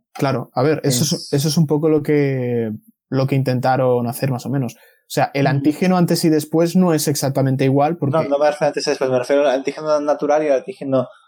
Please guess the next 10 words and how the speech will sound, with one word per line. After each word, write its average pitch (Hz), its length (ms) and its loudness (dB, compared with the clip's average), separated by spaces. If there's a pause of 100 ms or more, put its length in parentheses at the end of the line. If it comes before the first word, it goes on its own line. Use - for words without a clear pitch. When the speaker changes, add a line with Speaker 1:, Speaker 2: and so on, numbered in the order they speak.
(560)
Speaker 2:
que 127 120 0
Speaker 1:
Claro. 110 220 -2 (220)
Speaker 2:
el 131 80 0
antígeno 143 420 -2
cero 143 160 0
natural 147 320 0
y 156 60 -2
el 135 60 -2
antígeno 127 500 -2 (320)
cero 113 480 0